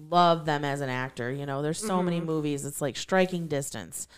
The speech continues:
Speaker 1: That movie was so fucking
Speaker 2: The
Speaker 1: good.
Speaker 2: Red movies.
Speaker 1: The Red movies. Um, <coughs> the, uh,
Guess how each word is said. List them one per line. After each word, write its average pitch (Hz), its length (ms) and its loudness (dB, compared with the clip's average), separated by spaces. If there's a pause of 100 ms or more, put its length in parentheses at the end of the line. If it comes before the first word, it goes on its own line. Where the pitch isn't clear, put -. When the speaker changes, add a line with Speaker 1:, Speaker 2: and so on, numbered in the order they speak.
(300)
Speaker 1:
That 175 300 6
movie 147 240 0
was 123 200 -6
so 175 640 4
fucking 147 680 -10
Speaker 2:
The 202 120 4
Speaker 1:
good. 190 80 6
Speaker 2:
Red 180 260 6
movies. 170 840 0
Speaker 1:
The 180 80 4
Red 175 300 6
movies. 180 680 2
Um, 220 800 2
<coughs> 170 60 -12
the, 170 300 2
uh, 151 520 0